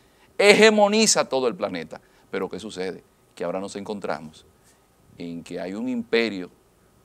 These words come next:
como el de Estados Unidos, que está en cierto declive, pero Asia vuelve de nuevo a resurgir.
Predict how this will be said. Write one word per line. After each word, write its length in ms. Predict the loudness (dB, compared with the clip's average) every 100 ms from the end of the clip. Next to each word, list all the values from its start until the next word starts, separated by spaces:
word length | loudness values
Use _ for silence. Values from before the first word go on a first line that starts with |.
| _
como 200 | -12 -10
el 80 | -10
de 60 | -10
Estados 380 | -4 -2 -2 -6
Unidos, 440 | -14 -14 -16 -20 _ _ _ _ _ _ _ _ _ _
que 120 | -10
está 400 | -6 0 2 0 -6
en 280 | -12 -12
cierto 680 | -14 -12 -6 -4 -4 -4 -6
declive, 580 | -6 -8 -8 -8 -10 -16 _ _ _ _ _ _ _ _ _ _ _ _ _
pero 360 | -10 -8 -4 -2
Asia 420 | -2 -4 -14 -16 _ -14
vuelve 300 | -12 -12 -12
de 100 | -14
nuevo 260 | -14 -12
a 60 | -12
resurgir. 480 | -14 -16 -16 -18